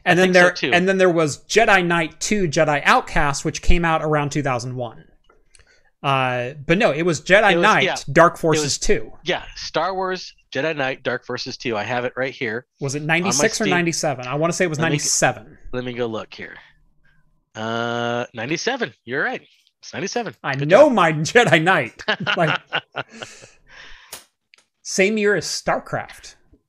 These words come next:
Speaker 2: That's right.
Speaker 1: Put
Speaker 2: That's
Speaker 1: that
Speaker 2: right.
Speaker 1: feather in your cap.
Speaker 2: Yeah.
Speaker 1: So yeah, three D was this weird, unexplored, uh,
Speaker 2: Yeah.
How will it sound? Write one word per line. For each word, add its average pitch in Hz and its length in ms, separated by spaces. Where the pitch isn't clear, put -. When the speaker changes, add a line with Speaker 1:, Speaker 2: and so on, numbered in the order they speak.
Speaker 2:
That's 135 200
right. 156 220
Speaker 1:
Put 147 120
Speaker 2:
That's 190 140
Speaker 1:
that - 60
Speaker 2:
right. 196 60
Speaker 1:
feather 147 180
in 123 80
your 117 80
cap. 113 320
Speaker 2:
Yeah. 117 220
Speaker 1:
So - 120
yeah, 294 240
three 285 260
D 277 140
was 180 300
this 170 220
weird, 185 680
unexplored, 160 1160
uh, 131 720
Speaker 2:
Yeah. 90 180